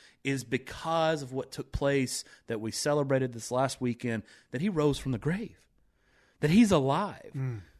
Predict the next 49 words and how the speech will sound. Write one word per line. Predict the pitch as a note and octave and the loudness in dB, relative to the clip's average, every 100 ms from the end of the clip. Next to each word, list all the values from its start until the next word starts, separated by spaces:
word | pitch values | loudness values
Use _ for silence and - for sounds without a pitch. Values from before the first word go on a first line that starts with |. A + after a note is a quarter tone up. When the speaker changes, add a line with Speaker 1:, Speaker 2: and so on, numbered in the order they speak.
| _ | _
Speaker 1:
Like, | C3+ C#3+ | 2 4
if | D3 - | 2 2
he | F3 | -2
didn't | G#3 C3+ A3 C#4+ B3 E3 | -4 2 4 6 4 4
do | F#3 B3 A#3 | 4 4 6
those | D3+ B2 - | 4 2 0
things, | C3+ B2+ C3+ A#2+ | -2 0 0 0
we | B2+ G#3+ | 0 2
would | A3 F3+ | 2 0
be | G3 | -2
foolish | - - - C4 C#4+ G3+ C3+ B2+ - | -6 -12 0 4 6 6 4 2 -4
to | D#3 | -6
proclaim | - D3 - E3+ G3 G3+ F#3+ | -2 -4 -2 0 2 2 2
these | F3+ - | 0 -4
truths | - - F#3+ F#3 - - | -4 0 2 0 -6 -2
that | D3 | -2
are | C3+ | 0
found | D3+ D3 C#3+ | 0 0 2
in | C3+ B2+ | 0 2
God's | B2+ B2 B2 | 2 2 0
word. | D#3 C#3 B2 | 0 2 0
But | B2+ | -4
because | B2+ B2 D#3+ E3+ D#3+ | -4 -8 -4 -4 -4
he | E3 C#3+ | -10 -12
did, | C3 D#3+ B3+ F3 G#2 - - B2+ | -4 0 4 2 0 -8 -12 -8
Speaker 2:
Mm. | A#2+ F#2 - - | -8 -10 -8 -2
Speaker 1:
because | C3+ E3 F3+ F#3 | 2 6 6 6
the | F3+ | 2
grave | D#3+ E3+ F#3+ G#3 | 2 6 6 6
is | F#3 | 2
empty, | F#3+ F#3+ - A#2+ | 0 -2 -4 -6
because | B2 - D3+ D3+ C#3+ - - - | -6 0 4 4 4 -6 -20 -8
he | D3+ | -6
conquered | C#3 - - F3+ G#3+ - A3 - | -6 -6 4 4 4 0 -2 -2
sin | - G#3 | -2 0
and | G3 F#3 | 0 0
death, | D#3 C#3+ A#2+ A#2+ - - - - _ | 2 2 2 -4 -12 -20 -20 -20 _
man, | E3 D#3 | -4 -2
he | F3+ | -2
puts | G3 - - | -2 -4 -4
a | F3+ | -4
stamp | - - E3+ C#3 - | -4 -2 -2 -2 -4
on | E2+ F2 | -10 -12
it. | F#2+ | -8
I | B2+ | -2
heard | D#3+ D3+ | 0 0
a, | D3+ C#3 | 0 0
a | A#2+ | 0
thing, | - D#3 B2 | 0 -2 -2